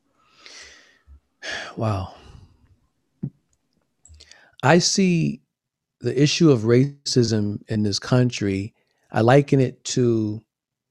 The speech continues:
either the Israelites in Egypt for four hundred years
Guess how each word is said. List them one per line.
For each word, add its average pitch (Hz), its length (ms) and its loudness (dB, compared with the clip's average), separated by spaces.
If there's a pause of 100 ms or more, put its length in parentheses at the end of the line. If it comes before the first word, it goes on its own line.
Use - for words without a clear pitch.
(2000)
either 131 680 4 (1500)
the 123 100 -2
Israelites 131 520 4
in 120 100 2
Egypt 135 560 2 (160)
for 127 100 -2
four 117 220 2
hundred 110 300 0
years 107 500 0